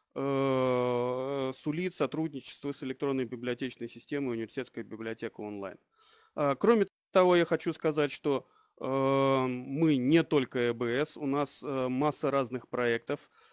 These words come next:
э, как открытых, э, а, так и, э, ну, условно говоря, закрытых, э, как Э Б С, да. Эм, и я постараюсь обо всех,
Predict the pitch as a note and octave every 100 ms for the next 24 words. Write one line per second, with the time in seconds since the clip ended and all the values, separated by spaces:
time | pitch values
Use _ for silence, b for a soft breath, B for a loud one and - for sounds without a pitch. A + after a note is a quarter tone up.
0 | b - B2+ B2+ - C#3+ - D3+ - D#3+
1 | E3+ F3+ D3 C3+ - C#3+ B2+ B2+ B2 B2
2 | B2 - _ _ _ - B2 B2 A#2+ A#2+
3 | A#2 A#2 A#2 A#2 A#2 A2+ A#2 C#3+ C3+ -
4 | - C#3 B2+ A#2+ A#2+ B2+ A2+ A2+ A2+ A2+
5 | G#2+ _ _ _ D3+ F3 - C#3 A#2+ A#2
6 | A#2+ B2 A#2 A#2+ - D3 C#3+ D3+ - C#3
7 | C3+ B2+ - B2+ C3+ C3+ C3+ C3 B2+ A#2
8 | E3 A3 - b b b - C#3 C#3 C#3
9 | C#3 C3+ C#3 C3+ - - F3 G3 D#3+ F3
10 | G3+ F3 F#3+ E3+ D#3+ D#3 D3 D#3 - D3
11 | -